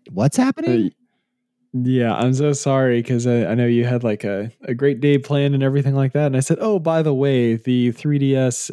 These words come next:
Speaker 2: uh, and Wii U eShop basically will be closing, and Nintendo has no plans to offer, uh,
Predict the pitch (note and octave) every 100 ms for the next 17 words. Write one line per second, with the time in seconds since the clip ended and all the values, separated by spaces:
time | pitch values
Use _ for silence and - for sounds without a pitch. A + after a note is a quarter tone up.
0 | - A2+ A2 G#2+ - A#2 A2+ A#2+ C3 C3
1 | A#2+ A#2+ B2+ - G#2 F#2 - - _ _
2 | - E3 E3+ D3 C#3 A#2+ B2+ A#2+ A2+ -
3 | - B2+ C3+ B2+ G#2 F#2 - A2+ - A#2
4 | A2 G#2+ G#2+ - _ _ _ _ _ C3
5 | B2 A2+ C3+ C3+ A#2+ A#2+ A#2+ A#2 A2+ A#2+
6 | B2 D3 E3 - C3+ C3 B2+ - - A#2
7 | A#2+ - A2 G#2+ G#2+ _ _ _ B2 A2+
8 | G#2+ G#2